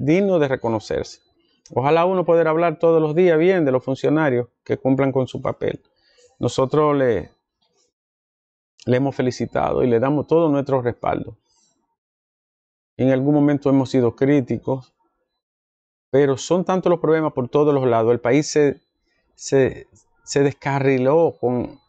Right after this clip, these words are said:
ese último ministro de Medio Ambiente. Ahora, yo le digo a Orlando Jorge Mera, al ministro de Medio Ambiente, cuídese de alguna gente que están ahí adentro en componenda con depredadores. Evalúe bien.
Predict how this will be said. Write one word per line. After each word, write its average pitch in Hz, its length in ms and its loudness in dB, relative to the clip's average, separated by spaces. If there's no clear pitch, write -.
ese 151 220 0
último 151 360 2
ministro 143 320 2
de 135 60 2
Medio 139 200 2
Ambiente. 143 520 -2
Ahora, 151 220 0
yo 156 100 4
le 165 60 2
digo 170 160 2
a 160 40 2
Orlando 156 400 0
Jorge 147 240 -2
Mera, 135 300 0
al - 220 -4
ministro 131 280 0
de 135 40 4
Medio 131 100 2
Ambiente, - 180 -6
cuídese 180 400 2
de 151 60 4
alguna 147 260 0
gente 147 200 -2
que 135 40 2
están 135 180 -4
ahí 135 120 2
adentro 143 500 0
en 143 180 0
componenda 156 640 0
con 139 200 -2
depredadores. 120 840 -2
Evalúe 151 480 2
bien. 131 400 -4